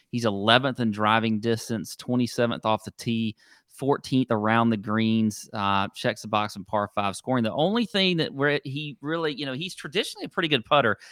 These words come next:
not necessarily on poa greens, but still, I like some Tony Finau at ten seven.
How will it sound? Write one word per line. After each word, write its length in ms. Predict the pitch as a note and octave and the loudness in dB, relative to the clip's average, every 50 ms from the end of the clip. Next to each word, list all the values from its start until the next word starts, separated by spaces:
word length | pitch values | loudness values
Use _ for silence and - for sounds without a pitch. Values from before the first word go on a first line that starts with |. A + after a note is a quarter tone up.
| - - | -10 -2
not 240 | B2+ B2+ C3 D#3 - | 4 6 8 8 8
necessarily 560 | - E3 D#3 D3 D3+ C#3+ - D#3+ D3 C#3+ C#3 | 6 4 2 0 0 -2 2 4 4 4 6
on 140 | C3 B2 A#2+ | 4 4 4
poa 280 | - - C3 B2+ B2 A#2 | 4 4 6 6 6 4
greens, 420 | A2 A#2 A#2 A2+ A2+ A2+ G#2 G#2 | 2 2 2 4 4 2 2 0
but 140 | G#2+ - - | -4 -8 -8
still, 400 | - - - B2+ A#2+ A2+ A2 - - - - - - - - | -6 -2 2 4 4 4 4 2 0 -10 -20 -20 -20 -8 0
I 100 | - C3 | 2 4
like 240 | D3 D#3+ D#3 D3+ C#3+ | 6 6 6 6 4
some 140 | - C3+ A#2+ | 2 -4 -4
Tony 260 | - C3+ B2+ B2 A2+ | -2 0 0 0 0
Finau 460 | - - B2 A#2 A#2 A2+ G#2+ G#2 G2 | 0 0 0 2 2 2 2 2 0
at 80 | - - | -2 -6
ten 280 | - - C3 A#2+ A2+ | -4 -2 2 2 2
seven. 560 | G2+ - - - B2+ B2+ B2+ A#2 B2 A#2+ A#2 | 0 -2 -4 0 2 2 4 4 4 2 2